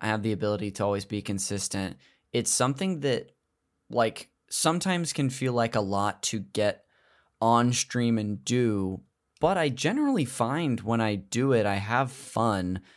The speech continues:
and enjoy talking to people, whether it's, like, I'm streaming a game that I played twenty years ago and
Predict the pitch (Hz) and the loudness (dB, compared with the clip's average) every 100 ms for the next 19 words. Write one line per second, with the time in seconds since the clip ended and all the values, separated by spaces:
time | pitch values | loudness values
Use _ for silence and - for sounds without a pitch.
0 | _ _ 120 117 113 - 117 110 110 113 | _ _ 0 2 0 0 0 0 2 2
1 | 104 - 107 110 113 104 101 98 - 104 | 2 0 0 0 -2 -2 -4 -4 -4 -4
2 | - 104 101 98 - - - - 139 139 | 0 0 2 -2 -8 -20 -20 -4 2 6
3 | 139 131 131 120 - 110 104 - 107 107 | 6 6 2 2 0 0 0 -2 -2 0
4 | 113 113 110 123 127 107 101 95 - - | 0 0 0 0 2 2 2 0 -2 -2
5 | 104 98 95 - 107 104 98 95 95 104 | 0 0 -4 -4 -2 -2 -2 -2 -2 -4
6 | 98 98 92 92 90 87 | -4 -2 -2 -2 -4 -8